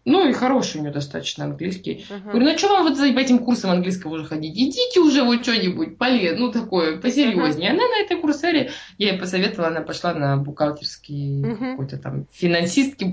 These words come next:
Speaker 1: что-то такое уже пошла и как бы, и слушает, и довольна. И это же, ну, вот, вот это реальная планка, это уже там всё, забыли
Speaker 2: Мгм.
Speaker 1: про базовый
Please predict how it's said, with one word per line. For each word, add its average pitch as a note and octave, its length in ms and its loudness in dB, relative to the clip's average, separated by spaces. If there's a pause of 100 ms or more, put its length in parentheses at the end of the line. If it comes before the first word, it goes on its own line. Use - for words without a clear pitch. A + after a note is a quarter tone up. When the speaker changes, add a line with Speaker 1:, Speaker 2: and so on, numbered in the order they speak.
Speaker 1:
что-то A3+ 360 -2
такое C#4+ 300 -4
уже A3 200 -6
пошла A#3+ 380 -2
и F#3 220 -2
как D#3+ 200 -10
бы, D#3 140 -12 (280)
и G3+ 80 -6
слушает, B3 380 -4
и E3+ 60 -4
довольна. F#3 400 -2
И G3+ 120 0
это C4 220 -2
же, C4+ 80 -10 (960)
ну, A3+ 300 -2
вот, G3+ 180 -2
вот A#3+ 160 -4
это A4 180 0
реальная A#3+ 540 0
планка, F3 380 -2
это E3+ 180 -12
уже F#3 180 -16
там E3+ 160 -14
всё, E3+ 160 -16
забыли F#3+ 320 -8
Speaker 2:
Мгм. A3+ 60 -8
Speaker 1:
про - 120 -10
базовый D#3+ 340 -10